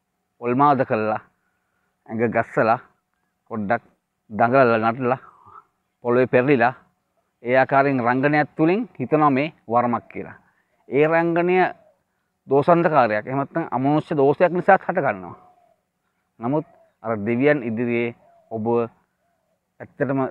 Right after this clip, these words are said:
දෙවියන්ගේ, දෙවියන්ගේ නාමය ඒ අමනුෂ්‍යයන් විකුණා ගනිමින් ඔබ පාවිච්චි කරනවා.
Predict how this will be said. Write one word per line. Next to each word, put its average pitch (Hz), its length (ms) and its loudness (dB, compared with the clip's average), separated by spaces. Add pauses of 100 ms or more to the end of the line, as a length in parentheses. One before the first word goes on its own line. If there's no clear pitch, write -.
(160)
දෙවියන්ගේ, 127 560 -2
දෙවියන්ගේ 143 360 2
නාමය 147 340 2 (380)
ඒ 123 120 -4
අමනුෂ්‍යයන් 127 640 -2 (160)
විකුණා 160 400 2
ගනිමින් 170 400 0 (120)
ඔබ 135 60 -6
පාවිච්චි 131 480 0
කරනවා. 104 320 -10